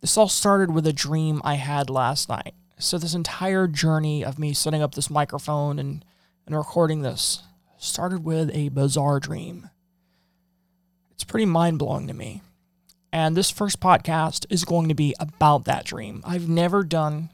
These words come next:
a podcast. I have no desire to do a podcast.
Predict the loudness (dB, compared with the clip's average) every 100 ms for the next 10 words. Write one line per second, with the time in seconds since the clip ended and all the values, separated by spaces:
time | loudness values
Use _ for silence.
0 | _ -14 0 2 2 -2 -6 -2 0 2
1 | 4 4 4 4 4 4 2 -2 2 4
2 | 6 4 0 -2 -2 -4 -10 -8 -8